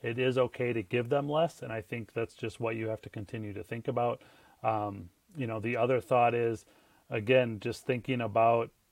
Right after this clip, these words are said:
the other teachers that they have. So if you are just at an elementary school and you're the only teacher, I think it's gonna be a lot easier, um, because you know what homework they have. But at the same time, reaching out and communicating with other teachers in your grade level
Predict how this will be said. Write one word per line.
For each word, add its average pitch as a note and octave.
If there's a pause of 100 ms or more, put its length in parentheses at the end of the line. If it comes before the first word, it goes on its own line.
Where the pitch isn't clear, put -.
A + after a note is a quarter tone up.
the A#2+
other A#2+
teachers A#2+
that A2
they A2
have. G#2+
So A2
if A2
you A2+
are A#2
just B2
at B2
an B2
elementary B2
school A#2+
and A2+
you're A2+
the A2+
only A2+
teacher, A#2 (380)
I A2+
think A#2+
it's A#2+
gonna A#2
be A2
a A2+
lot G#2+
easier, G#2+ (300)
um, G#2 (280)
because A2
you A#2
know A2+
what A2
homework A2
they G#2
have. G#2+ (320)
But A#2
at A#2
the A2+
same D3
time, A2+ (260)
reaching B2+
out A#2
and G#2+
communicating A#2
with C#3+
other A2+
teachers A2
in A2+
your G#2+
grade A2+
level G#2+